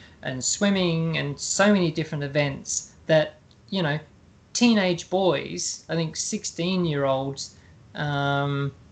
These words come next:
there's, what's the number? I can't remember the number. If it's some thousand or fifteen hundred teenage boys will run faster than the women's world record for a hundred meter sprint.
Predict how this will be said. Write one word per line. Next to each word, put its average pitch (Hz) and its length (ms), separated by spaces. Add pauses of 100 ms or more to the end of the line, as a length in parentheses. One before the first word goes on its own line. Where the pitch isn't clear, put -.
(200)
there's, 156 640
what's 220 260
the 170 120
number? 160 340
I 175 140
can't 190 260
remember 175 260
the 160 80
number. 175 340
If - 180
it's 165 120
some 165 220
thousand 175 540
or 156 80
fifteen 170 480
hundred 156 320
teenage 160 460
boys 160 420
will 156 160
run 165 240
faster 165 580
than 160 300
the 165 180
women's 170 540
world 160 420
record 151 400
for - 140
a 156 40
hundred 165 300
meter 175 320
sprint. - 580